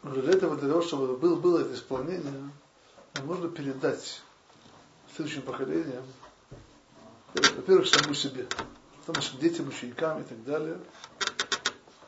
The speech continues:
правильное понимание Торы. И Шелевич, в частности, тоже называется на иврите Даркей Алимут, пути правильного понимания Торы.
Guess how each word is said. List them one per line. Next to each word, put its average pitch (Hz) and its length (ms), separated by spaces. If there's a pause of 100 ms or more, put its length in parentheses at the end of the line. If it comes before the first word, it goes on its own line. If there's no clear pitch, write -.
(1200)
правильное 156 480
понимание - 460
Торы. - 220 (1800)
И 135 140
Шелевич, 170 400
в 139 120
частности, 160 400
тоже 139 200
называется 139 440
на 139 100
иврите 131 280
Даркей 139 380
Алимут, 139 320 (760)
пути 151 220
правильного 143 420
понимания 127 420
Торы. - 100